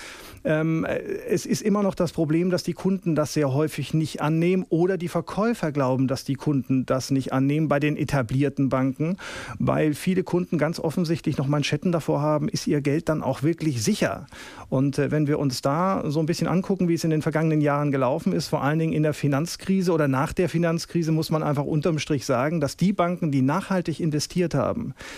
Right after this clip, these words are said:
also in diesen Bereichen, äh, dass die besser gefahren sind als die Banken, die wir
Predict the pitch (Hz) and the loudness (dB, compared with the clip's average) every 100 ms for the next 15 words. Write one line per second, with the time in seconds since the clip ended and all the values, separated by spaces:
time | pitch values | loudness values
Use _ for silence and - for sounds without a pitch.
0 | - - 131 127 127 135 131 127 117 120 | -16 -6 -2 0 0 2 2 2 0 0
1 | 117 135 117 - - - 147 170 185 233 | -2 -2 -2 -6 -4 -2 0 0 0 0
2 | 175 135 110 107 107 117 117 123 123 - | -2 -2 -2 -2 0 -2 0 -2 0 -2
3 | 147 143 143 139 135 139 139 139 131 | 0 2 0 0 0 2 2 2 0